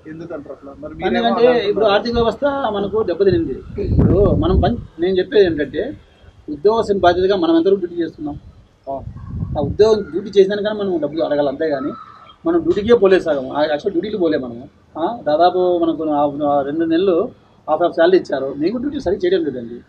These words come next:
Speaker 2: మనం వాస్తవం ఒప్పుకోవాలి, మనం ఉండే వాస్తవం. కేవలం మనం జీతాల కోసమే పని చేయకుండా సామాన్య ప్రజల కోసం ఆలోచించాలి మనము.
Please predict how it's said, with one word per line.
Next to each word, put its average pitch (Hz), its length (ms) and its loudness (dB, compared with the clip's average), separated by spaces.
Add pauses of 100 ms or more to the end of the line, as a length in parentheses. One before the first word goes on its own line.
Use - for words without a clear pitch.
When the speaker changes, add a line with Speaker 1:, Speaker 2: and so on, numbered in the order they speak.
(280)
Speaker 2:
మనం 330 120 -6
వాస్తవం 160 260 -2
ఒప్పుకోవాలి, 170 380 0
మనం 143 200 -4
ఉండే 151 140 -4
వాస్తవం. 139 320 -2 (320)
కేవలం 220 260 6
మనం 202 160 2 (380)
జీతాల 208 220 6
కోసమే 196 280 2
పని 170 180 0
చేయకుండా 160 380 0 (440)
సామాన్య 175 300 2
ప్రజల 214 200 2
కోసం 202 200 0
ఆలోచించాలి 180 360 0
మనము. 131 280 -8